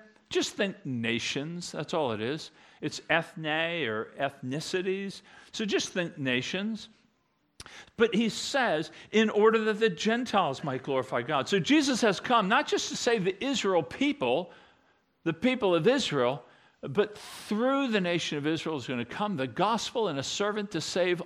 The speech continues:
all the nations, all the nations, that they might glorify God. And, and it's interesting, you know, Abraham was not a Jew. He was a Gentile. So the father of the Jews was a Gentile.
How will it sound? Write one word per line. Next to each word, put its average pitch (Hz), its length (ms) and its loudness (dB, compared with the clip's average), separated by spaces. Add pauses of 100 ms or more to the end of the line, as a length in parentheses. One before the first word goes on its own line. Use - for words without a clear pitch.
all 208 520 -2 (340)
the 165 180 0
nations, 175 720 -2 (880)
all 190 180 0
the 214 100 0
nations, 208 560 -4 (260)
that 175 200 0
they 202 160 4
might 190 300 0
glorify 180 580 -8
God. 113 540 -14 (640)
And, 254 100 -2
and 208 180 0
it's 208 200 0
interesting, 175 500 0
you 190 100 4
know, 208 200 0 (400)
Abraham 185 420 0
was 131 260 -2
not 170 400 -4 (300)
a 151 80 -2
Jew. 220 300 -8 (640)
He 175 60 -4
was 151 160 -4
a 151 40 -12
Gentile. 180 420 -8 (640)
So 190 140 4
the 185 80 2
father 233 340 4
of 175 100 0
the 175 80 2
Jews 220 440 -2 (320)
was 170 220 -8
a 190 60 0
Gentile. - 480 -8